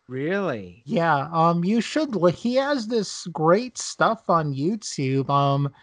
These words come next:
Speaker 2: there's these things they do where there's these, before they make a toy, there's this special giant version of it that they scale down to make the toy. And on that show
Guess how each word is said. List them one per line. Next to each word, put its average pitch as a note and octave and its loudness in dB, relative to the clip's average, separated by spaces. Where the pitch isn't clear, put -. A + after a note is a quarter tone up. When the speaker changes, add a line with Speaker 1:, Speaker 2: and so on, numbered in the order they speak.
Speaker 2:
there's A3+ 6
these B3 -4
things C4 -4
they G3 2
do F3+ 2
where D#3 2
there's E3 0
these, F3 -2
before C#4 2
they B3+ 4
make G3+ 4
a F#3+ 6
toy, E3+ 2
there's F3 2
this F3+ 2
special G#3 2
giant E3 0
version D#3+ 2
of C#3 -4
it B2+ -2
that D#3+ 0
they E3 -2
scale F#3 2
down D#3+ -2
to - -8
make D#3 -4
the C#3+ 0
toy. F3+ 4
And D#3 4
on F#3+ 6
that E3+ 0
show D3+ 2